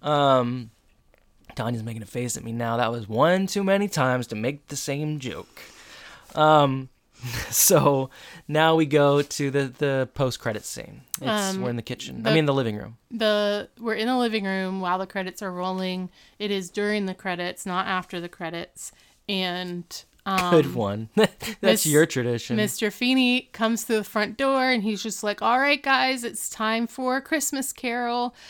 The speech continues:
Speaker 2: And they all come in. They pile onto the couch and the chair. It's everybody. Jack and Sean are there too.
Speaker 1: Morgan's
Speaker 2: And
Speaker 1: sitting on Topanga's lap.
Speaker 2: But Topanga's sitting next to Eric, which I thought was weird.
Speaker 1: Yeah.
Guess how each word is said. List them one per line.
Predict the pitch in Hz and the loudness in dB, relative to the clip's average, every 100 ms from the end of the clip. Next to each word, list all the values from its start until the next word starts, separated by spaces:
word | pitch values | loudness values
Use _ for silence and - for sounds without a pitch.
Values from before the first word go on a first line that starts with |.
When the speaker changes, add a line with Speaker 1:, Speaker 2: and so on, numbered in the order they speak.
| - - | -14 -6
Speaker 2:
And | 196 | -2
they | 196 | 0
all | 196 220 262 | 2 2 0
come | - 277 226 | 0 0 2
in. | 208 208 208 - - _ | 2 0 -2 -6 -18 _
They | 185 | -8
pile | 180 - 196 214 220 | -4 0 2 2 2
onto | 214 208 | 0 -2
the | 214 | -6
couch | 214 202 190 - - | -6 0 0 -2 -6
and | |
the | 196 | -8
chair. | - 185 185 | -6 -6 -4
It's | 185 - | -6 -4
everybody. | 208 196 196 196 190 185 | -4 -2 -4 -2 -2 -2
Jack | 185 180 190 | -2 -2 -2
and | 202 | -6
Sean | - 190 190 | -4 -2 -2
are | 185 | -4
there | 185 | -8
too. | 185 - 233 220 214 214 - _ _ _ _ _ - | -10 -8 -4 -4 -4 -6 -10 _ _ _ _ _ -8
Speaker 1:
Morgan's | 131 135 147 | 0 2 2
Speaker 2:
And | 147 | 2
Speaker 1:
sitting | - 147 143 143 | 0 0 0 2
on | 135 131 127 | 4 2 0
Topanga's | 120 - 135 135 123 123 | -6 -6 -4 -4 -4 -2
lap. | 123 127 139 - | 0 2 0 0
Speaker 2:
But | 247 240 | 0 0
Topanga's | 240 220 220 220 240 247 | -2 -8 -4 -2 -2 -2
sitting | - 240 233 | -2 -2 -2
next | 214 - - | -2 -4 -8
to | - - | -8 -4
Eric, | 190 226 254 240 | 0 0 -2 -6
which | 220 | -8
I | 214 | -8
thought | 196 214 208 | -6 -4 -4
was | 226 208 | -4 -6
weird. | 190 190 202 269 285 _ - | -6 -4 -4 -4 -8 _ -12
Speaker 1:
Yeah. | 196 175 | -6 -6